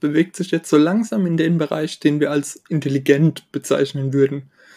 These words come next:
Die Klassifizierung und die statistischen Lernmethoden. Diese beiden Konzepte hängen stark miteinander zusammen,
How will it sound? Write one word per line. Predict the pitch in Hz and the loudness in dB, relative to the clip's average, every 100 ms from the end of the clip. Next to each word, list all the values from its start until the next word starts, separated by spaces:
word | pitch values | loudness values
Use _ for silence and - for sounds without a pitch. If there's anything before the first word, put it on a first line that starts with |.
| - - - - | -20 -20 -16 -12
Die | |
Klassifizierung | 165 185 202 208 185 190 233 262 262 277 | 2 2 2 -4 -6 -2 0 2 2 0
und | - 190 185 | 0 2 2
die | |
statistischen | 185 185 185 139 - 139 160 | 2 0 0 -4 -2 -2 0
Lernmethoden. | 175 160 135 135 - - - _ _ | 2 0 -2 -2 -4 -6 -14 _ _
Diese | 156 143 | -4 -2
beiden | 147 160 165 | 2 2 2
Konzepte | 170 160 190 190 - 185 | -2 -2 -2 -2 -2 0
hängen | 175 170 | 0 0
stark | - - 165 160 | 0 0 0 -2
miteinander | 156 151 147 147 143 143 | -4 -4 -4 -4 -6 -6
zusammen, | 143 - 165 190 | -8 -2 0 0